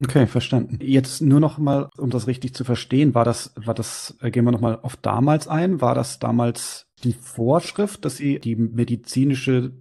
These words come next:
Behandlung erst später starten durften, nachdem Sie den Namen geändert haben, oder war das in Ihrem Fall einfach Zufall, dass das, dass das quasi diese Verzögerung gab, weil Sie ja sagten, Sie, Sie hatten erst, erst den Personenstand oder die Namensänderung und dann erst die medizinische Behandlung. War das,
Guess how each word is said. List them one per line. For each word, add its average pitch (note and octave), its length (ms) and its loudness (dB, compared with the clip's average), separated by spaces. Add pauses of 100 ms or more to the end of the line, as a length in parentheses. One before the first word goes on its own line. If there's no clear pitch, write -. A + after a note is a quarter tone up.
Behandlung B2+ 680 0
erst C3 200 -4
später B2 380 -2
starten A2+ 640 -4
durften, G3 840 2
nachdem C3+ 440 0
Sie B2+ 340 0
den A#2+ 160 4
Namen A#2 340 2
geändert C3 440 0
haben, D3+ 200 2
oder B2 200 0
war A#2 100 -2
das A#2+ 140 -4
in B2 80 0
Ihrem A#2+ 220 -2
Fall A2+ 240 -4
einfach A2+ 500 -8 (180)
Zufall, B2 520 -2
dass G#2 180 -8
das, - 380 -12 (100)
dass - 180 -8
das - 320 -10
quasi A2 300 -2
diese A2 180 -4
Verzögerung A2 600 2
gab, G2 240 -4
weil A2 80 -8
Sie G#2 80 -10
ja G#2+ 100 -6
sagten, A2 320 -8
Sie, G#2+ 320 -6
Sie - 160 -6
hatten G2+ 200 -6
erst, A#2 300 -10
erst - 220 -8
den A2+ 100 -2
Personenstand A2+ 840 -4
oder A2 120 -8
die A2 100 -2
Namensänderung B2 800 4
und A2 180 -8
dann A2+ 240 -2
erst G#2+ 540 -8
die A2 60 -6
medizinische G#2 520 -6
Behandlung. G#2 380 -4
War A2 100 -2
das, A2+ 180 -6